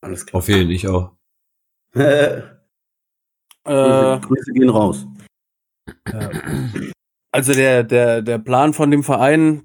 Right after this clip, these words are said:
Speaker 3: der wird natürlich über irgendwelche Spenden finanziert, aber es ist jetzt nicht so, dass man da jetzt, äh,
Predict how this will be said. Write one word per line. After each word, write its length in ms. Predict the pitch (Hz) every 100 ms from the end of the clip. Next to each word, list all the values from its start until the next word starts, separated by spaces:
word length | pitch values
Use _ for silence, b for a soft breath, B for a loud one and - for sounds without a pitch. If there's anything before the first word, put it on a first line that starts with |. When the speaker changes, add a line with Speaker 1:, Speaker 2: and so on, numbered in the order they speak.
| -
Speaker 3:
der 280 | 123 110 -
wird 140 | 123 123
natürlich 320 | 123 131 120
über 200 | 123 120
irgendwelche 300 | 120 117 110
Spenden 380 | - 123 131 143
finanziert, 640 | 143 135 127 127 139 131
aber 200 | 117 117
es 160 | 107 -
ist 160 | 123
jetzt 200 | 120 110
nicht 200 | 127 113
so, 140 | - 120
dass 180 | 110 107
man 160 | 113
da 400 | 107 104 107 104 b b _ _ -
jetzt, 400 | 104 - - -
äh, 540 | - 98 92 90 -